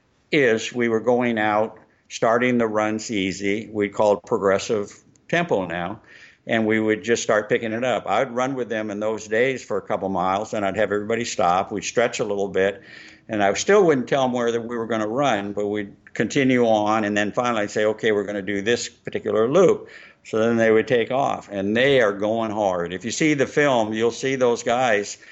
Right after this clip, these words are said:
just really working it. And, you know, Meb was doing that same thing,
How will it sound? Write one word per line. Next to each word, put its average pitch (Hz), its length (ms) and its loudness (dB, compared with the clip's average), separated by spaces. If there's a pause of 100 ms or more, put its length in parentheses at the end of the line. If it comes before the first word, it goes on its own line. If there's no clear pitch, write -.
(220)
just 113 280 0
really 123 400 2
working 131 400 -2
it. 120 160 -2
And, 117 320 -2 (580)
you 127 140 -2
know, 117 160 2
Meb 120 260 4
was 135 160 0
doing 139 240 0
that 139 220 0
same 139 260 -2
thing, 147 540 -4